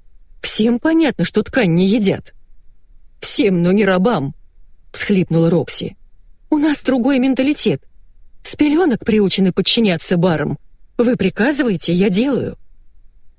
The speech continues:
По щекам домработницы потекли слезы. Рокси сорвала передник, прижала его к глазам и разрыдалась.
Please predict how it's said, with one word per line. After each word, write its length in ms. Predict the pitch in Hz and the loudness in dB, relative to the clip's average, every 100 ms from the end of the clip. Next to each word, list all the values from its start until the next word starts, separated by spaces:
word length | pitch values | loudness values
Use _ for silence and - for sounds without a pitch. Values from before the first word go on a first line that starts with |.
| - - - | -20 -20 -8
По 60 | 160 | -4
щекам 420 | - 165 175 165 | -2 -2 0 0
домработницы 720 | 165 156 156 190 - 165 - | 0 0 0 0 0 -2 -4
потекли 360 | - - 156 170 | -4 -4 -2 -2
слезы. 600 | - 196 175 135 175 - - - - - - - | 0 0 0 -2 -8 -12 -20 -20 -20 -20 -20 -4
Рокси 340 | 202 277 - 220 | -2 0 -2 -2
сорвала 460 | 220 208 214 175 | 0 0 2 0
передник, 560 | 143 156 226 180 120 - - - - - | 0 0 0 0 -4 -8 -20 -20 -14 -2
прижала 400 | 208 185 190 147 | 0 2 0 0
его 220 | 139 151 | -2 -2
к 40 | |
глазам 500 | 156 156 160 254 269 - - - - - | 0 0 0 0 -2 -6 -20 -20 -20 -4
и 100 | 262 | -2
разрыдалась. 800 | 254 196 220 160 139 127 - | 0 0 0 0 -2 -4 -6